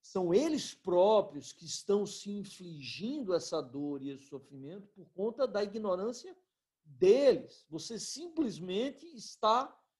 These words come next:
sendo, e ninguém tem culpa, nem deve jamais se sentir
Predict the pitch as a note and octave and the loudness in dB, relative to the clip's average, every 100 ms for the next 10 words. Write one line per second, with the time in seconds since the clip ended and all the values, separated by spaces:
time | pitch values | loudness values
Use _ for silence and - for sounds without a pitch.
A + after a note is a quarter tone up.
0 | _ _ - - A3 C4+ C#4+ G3 - A3 | _ _ -14 -2 2 2 2 -4 -8 -6
1 | D4 D4+ E3 F#3+ C#4+ E4 - C#4+ B3+ - | -6 -8 4 4 4 -2 -4 -4 -4 -10
2 | _ A#3+ C#4+ C#4 D#3 D3 B2+ E3+ G3 D3 | _ 0 2 2 -2 -6 -6 -4 -4 2
3 | F3 G#3 E3 B2+ G3+ A#3+ F#3+ F3+ A#3 F3+ | 2 2 -2 -8 -2 0 0 0 0 -4
4 | - - E3+ G#3+ - E3+ G3+ | -8 -16 -14 -14 -14 -12 -14